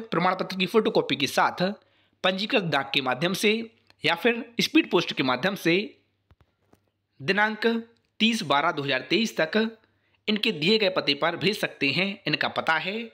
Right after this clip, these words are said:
कार्यालय क्षेत्रीय आयुर्वेदिक एवं यूनानी अधिकारी गोंडा, निकट नूरामल मंदिर मोहल्ला साहबगंज बड़गांव गोंडा।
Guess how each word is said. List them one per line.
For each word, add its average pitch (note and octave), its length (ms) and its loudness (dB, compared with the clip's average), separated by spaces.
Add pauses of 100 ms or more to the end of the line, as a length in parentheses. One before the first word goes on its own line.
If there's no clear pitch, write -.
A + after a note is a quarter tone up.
(520)
कार्यालय C#3 520 0
क्षेत्रीय G3 680 0
आयुर्वेदिक D3+ 560 0
एवं C3+ 280 -2
यूनानी E3 420 0
अधिकारी C#3+ 580 -2 (120)
गोंडा, C3+ 420 0 (880)
निकट A3 380 -2
नूरामल F#3+ 560 2
मंदिर D#3 380 0 (160)
मोहल्ला C3+ 420 -2 (200)
साहबगंज F3 760 -2
बड़गांव C3+ 480 -2
गोंडा। B2+ 380 0